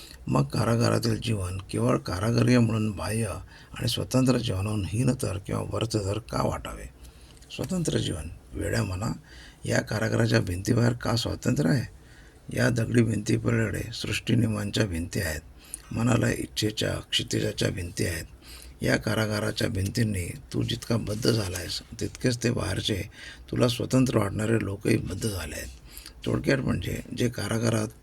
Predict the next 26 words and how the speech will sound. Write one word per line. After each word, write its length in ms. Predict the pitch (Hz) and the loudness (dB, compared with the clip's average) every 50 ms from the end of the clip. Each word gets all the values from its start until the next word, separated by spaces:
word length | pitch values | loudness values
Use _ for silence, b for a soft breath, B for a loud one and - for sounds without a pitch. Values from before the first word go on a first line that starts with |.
| - | 0
तेच 200 | - 113 104 101 | 0 0 0 0
बाहेर, 240 | 92 76 73 71 69 - - - B B B B B B B B | -2 -4 -4 -4 -4 -6 -10 -14 B B B B B B B B
हे 140 | B 135 127 | B 2 2
प्रमाण 420 | 139 151 - 104 95 95 98 101 110 - - | 4 2 0 0 0 0 -4 -4 -6 -8 -6
अधिक 300 | - 101 104 131 131 117 | -4 0 0 0 0 0
उणे 160 | - 101 101 | -2 -4 -4
असेल, 360 | 95 - - - - - - - - - - | -2 -2 -2 -2 -2 -4 -8 -12 -14 -8 -4
पण 120 | - 117 117 | -2 -2 -2
प्रकार 420 | 117 - 92 90 - 104 110 - - | -2 -4 -8 -6 -4 -4 -4 -2 -2
एकच. 480 | - - - - - - - - - - - B B B B B B - - | 0 0 0 -2 -4 -8 -8 -10 -10 -10 -12 B B B B B B -10 -6
आणि 140 | 113 123 | -4 -4
करमणूक, 440 | 120 - 104 101 104 113 131 151 160 - - - - - - - - - | -2 -2 -2 -2 0 2 2 2 2 0 -6 -18 -20 -20 -20 -20 -8 -2
ती 100 | - 151 | 0 0
काय 200 | 156 151 - 104 | 2 2 0 0
करमणूक? 680 | - - - 90 73 67 - 55 - - - - - - | -2 -4 -6 -6 -6 -6 -8 -8 -10 -12 -14 -10 -4 0
या 120 | 58 65 | 0 0
पहा, 460 | - - - 50 95 - - - - | 0 0 -2 -2 -2 -4 -8 -10 -6
या 160 | 98 92 101 | -4 -2 -2
पुस्तकांच्या 580 | 113 117 - 117 - - 110 113 113 107 117 113 | -2 -4 -4 -4 -2 0 0 0 0 0 0 -2
दोन 300 | 98 101 107 123 127 120 | 0 0 0 0 0 -2
पृष्ठात 460 | 120 117 110 - - 110 95 95 - - | -2 -4 -4 -4 -4 -4 -6 -6 -8 -8
मुंग्यांनी 520 | - 95 95 92 95 101 110 113 113 117 | -6 -4 -2 -2 0 0 0 2 2 0
आपली 260 | 107 92 - 107 110 107 | 0 -2 -2 -2 -2 -2
राजधानी 440 | - - - 95 90 104 113 120 | -2 -4 -4 -4 -2 0 2 2
बांधली 300 | 123 120 - - - - - | 2 0 -2 -6 -6 -6 -8
आहे. 100 | - | -10